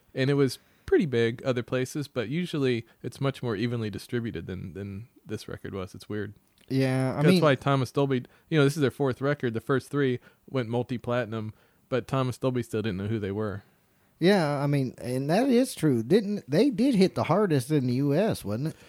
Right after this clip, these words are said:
Speaker 1: Yeah, like, when you look at their sales, it's, it's crazy. So, like, this record, I think they did, like, seven million in the U S,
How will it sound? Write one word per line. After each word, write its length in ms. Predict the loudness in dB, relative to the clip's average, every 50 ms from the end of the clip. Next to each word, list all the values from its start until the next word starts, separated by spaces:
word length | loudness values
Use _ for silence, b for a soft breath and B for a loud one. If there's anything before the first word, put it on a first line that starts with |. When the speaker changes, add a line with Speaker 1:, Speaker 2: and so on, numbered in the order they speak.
| b b
Speaker 1:
Yeah, 220 | b 0 0 2 2
like, 240 | 2 0 -2 -4 -6
when 180 | -2 0 2
you 100 | 2 4
look 200 | 4 4 4 2
at 120 | 2 0 0
their 100 | 0 -2
sales, 600 | 0 0 0 2 2 4 2 2 0 0 -2 -4
it's, 200 | -6 -6 -8 -6
it's 260 | -4 -6 -6 -6 -8
crazy. 480 | -12 -6 -4 -2 -2 -2 -2 -4 -6 -6
So, 200 | -4 -2 -2 0
like, 180 | 0 0 0 0
this 240 | -2 -2 -2 -2
record, 280 | -2 -2 -2 -2 -2 -4
I 20 |
think 160 | -2 -2 -2 -2
they 100 | -4 -2
did, 180 | -2 -4 -4 -4
like, 120 | -8 -8
seven 360 | -6 -2 0 0 0 0 -2 -4
million 280 | -2 -2 -2 -4 -4 -4
in 80 | -4
the 100 | -4 -6
U 180 | -4 -4 -2 -2
S, 340 | -2 -2 -4 -6 -8 -14